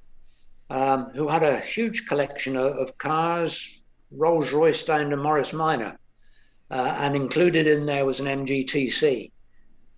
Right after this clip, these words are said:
Um, so it goes from sort of that end of the spectrum, uh, there were, yeah, down to, uh, a, a guy on a station in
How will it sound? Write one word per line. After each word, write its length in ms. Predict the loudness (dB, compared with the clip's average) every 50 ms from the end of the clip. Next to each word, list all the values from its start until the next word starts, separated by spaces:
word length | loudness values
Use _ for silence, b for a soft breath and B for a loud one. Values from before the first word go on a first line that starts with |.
| _ _ -4
Um, 680 | -2 0 2 2 2 2 2 0 -2 -6 -6 -10 -14 -18
so 160 | _ 2 4 4
it 200 | 4 4 4 4
goes 280 | 4 4 4 2 0
from 300 | 0 0 0 0 -4 -10 -16 -20 _ -20 _ _ -20 -20 -6
sort 140 | -2 -2 -2
of 80 | 2 2
that 160 | 2 4 6
end 280 | 6 4 4 4 2 2
of 80 | 2
the 100 | 2 0
spectrum, 640 | 0 0 -2 -4 -4 -4 -8 -6 -4 -4 -4 -4 -6 -12 -18 -20 -20 -20 -20 -20 -20 -20 -8 -2
uh, 520 | 2 4 4 6 6 4 4 2 0 -2 -6 -12 _ -20 -20 _ _ _ _ _ _ -20 -20 _ _ _ _ _ _ _ _ _ _ _ _ -20 -20 _ _ _
there 280 | -2 2 4 4 4 4
were, 280 | 4 4 4 4 2
yeah, 360 | 2 2 2 2 2 2 0 0
down 240 | 0 2 2 2 0 2
to, 380 | 4 4 6 6 6 6 6
uh, 800 | 6 4 2 0 -2 -2 -4 -2 -4 -4 -6 -10 -10 -10 -10 -8 -6
a, 60 | -6 0
a 20 |
guy 460 | 2 4 6 6 6 6 6 6 6
on 100 | 6 4
a 100 | 2 0
station 720 | -2 0 2 4 4 4 4 2 0 0 0 0 -4 -6 -8 -6
in 360 | -4 -2 -2 0 -2 -4 -6